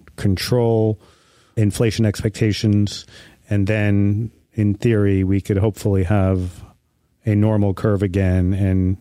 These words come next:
whatever normal economic conditions are, hopefully get them again.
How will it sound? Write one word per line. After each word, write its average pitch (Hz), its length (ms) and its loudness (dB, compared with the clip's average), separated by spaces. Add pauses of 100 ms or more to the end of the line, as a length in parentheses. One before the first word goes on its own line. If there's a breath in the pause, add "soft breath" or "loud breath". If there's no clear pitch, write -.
whatever 101 340 0
normal 98 420 2
economic 95 460 2
conditions 90 520 0
are, 85 320 2
hopefully 92 400 -2
get 90 260 -2
them 82 140 -2
again. 73 280 -6